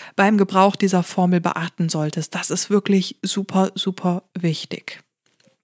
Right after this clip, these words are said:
Ja, und das ist eigentlich auch schon alles, was du zu dieser Formel wissen musst. Und ich fasse dir gerne nochmal alle wichtigen Punkte zusammen. Also, wir haben fünf Säulen für Glück und Erfolg, nämlich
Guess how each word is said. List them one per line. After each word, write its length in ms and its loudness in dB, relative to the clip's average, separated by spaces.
Ja, 240 6
und 220 0
das 100 2
ist 140 -2
eigentlich 320 -2
auch 60 -4
schon 180 2
alles, 340 2
was 200 4
du 100 0
zu 140 -2
dieser 240 2
Formel 400 2
wissen 200 2
musst. 380 -6
Und 120 -4
ich 100 -4
fasse 220 2
dir 100 2
gerne 320 2
nochmal 600 4
alle 240 2
wichtigen 380 2
Punkte 280 2
zusammen. 460 0
Also, 340 2
wir 140 2
haben 180 0
fünf 380 0
Säulen 420 2
für 300 2
Glück 260 2
und 160 0
Erfolg, 560 2
nämlich 320 2